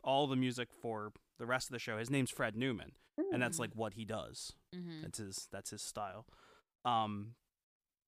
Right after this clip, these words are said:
Speaker 1: so yeah, that's super weird too, that this episode's a very big departure from what we're <laughs> normally used to for this show.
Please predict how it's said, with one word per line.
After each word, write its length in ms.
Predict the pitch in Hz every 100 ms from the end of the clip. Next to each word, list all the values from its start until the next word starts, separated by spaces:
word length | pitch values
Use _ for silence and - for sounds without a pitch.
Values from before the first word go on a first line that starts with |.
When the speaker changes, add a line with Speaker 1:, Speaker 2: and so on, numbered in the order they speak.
| _ _ _ -
Speaker 1:
so 120 | -
yeah, 60 | 165
that's 240 | 143 160 -
super 320 | 160 - 98
weird 260 | 107 107
too, 380 | - 175 147 110
that 200 | 101 101 - _ _ _ _ _ _ _ _ _ _ -
this 160 | 131
episode's 360 | 139 127 127 120
a 60 | 117
very 240 | 131 123
big 220 | 117 123
departure 540 | 117 - - 127 - 120
from 300 | - 127 117
what 180 | 120 120
we're 160 | 117 113
<laughs> 380 | 117 156 143 147
normally 40 |
used 360 | 117 143 139 -
to 200 | 139 110
for 180 | - 117
this 160 | 101 -
show. 420 | - 104 95